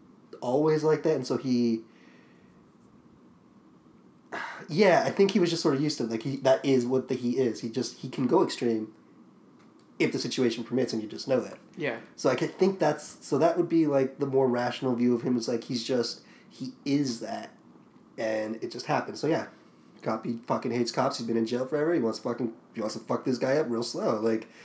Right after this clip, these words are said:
Speaker 1: that, like, it seems like that's, like, the rational actor sort of thing, like, he actually
Speaker 2: Yeah.
Speaker 1: is in control at all times, he's just willing to go to extremes that most people think are fucking crazy, but to him, he's like, "Fuck it."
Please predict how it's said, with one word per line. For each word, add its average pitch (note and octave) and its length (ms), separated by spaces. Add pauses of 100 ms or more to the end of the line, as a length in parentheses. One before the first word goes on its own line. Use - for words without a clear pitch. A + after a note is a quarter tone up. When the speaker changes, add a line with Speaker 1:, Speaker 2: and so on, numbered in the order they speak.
(420)
Speaker 1:
that, B2+ 200
like, C#3 120
it C3 80
seems D3+ 220
like C3 300
that's, D3 320
like, C3+ 120
the C3 80
rational A#2+ 460
actor A#2 300
sort C3 180
of B2+ 80
thing, B2+ 280
like, A#2 120
he C3+ 140
actually B2+ 340
Speaker 2:
Yeah. A#2 120
Speaker 1:
is A2+ 340 (720)
in D3 180
control C3+ 360
at A2+ 80
all A2 140 (120)
times, C#3+ 420
he's A#2 140
just A2+ 220
willing A#2 400
to - 180 (500)
go A#2+ 220
to A2+ 100
extremes A#2+ 460
that - 100 (220)
most A#2+ 300
people A#2+ 260
think A#2 180
are - 60
fucking - 320
crazy, A2+ 460 (260)
but - 120
to A#2+ 60
him, A#2 160
he's G#2 120
like, G2 200
"Fuck - 220
it." - 60